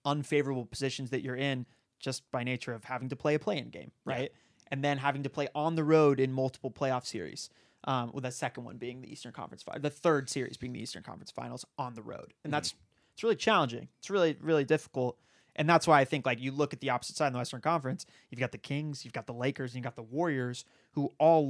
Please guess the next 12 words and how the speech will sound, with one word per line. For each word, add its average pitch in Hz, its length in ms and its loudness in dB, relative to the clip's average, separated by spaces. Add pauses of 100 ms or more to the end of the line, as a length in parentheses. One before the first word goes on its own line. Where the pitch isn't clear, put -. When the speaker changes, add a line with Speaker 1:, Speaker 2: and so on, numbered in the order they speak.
(120)
Speaker 1:
look 147 200 4
to 151 100 -2
be 139 220 -2 (220)
really 147 380 2
solid 127 400 0
teams. 151 480 -6 (560)
But 143 80 2
if 135 100 -2
one 147 160 4
of 165 80 4
them 139 180 2
goes 131 560 2